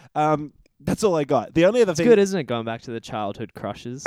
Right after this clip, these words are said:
Speaker 1: <laughs> Yeah,
Speaker 2: Yeah.
Speaker 1: yeah, maybe that's what it is,
Speaker 2: Those
Speaker 1: yeah.
Speaker 2: adolescent passions.
Speaker 1: Um,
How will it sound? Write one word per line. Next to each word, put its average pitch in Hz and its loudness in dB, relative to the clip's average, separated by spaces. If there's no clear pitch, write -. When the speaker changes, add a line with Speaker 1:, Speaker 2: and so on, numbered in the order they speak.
Speaker 1:
<laughs> - -12
Yeah, 247 6
Speaker 2:
Yeah. 208 4
Speaker 1:
yeah, 202 6
maybe 220 0
that's 202 -2
what 156 2
it 131 -2
is, 117 0
Speaker 2:
Those 127 -2
Speaker 1:
yeah. 113 -4
Speaker 2:
adolescent 113 -8
passions. 110 -14
Speaker 1:
Um, 151 -6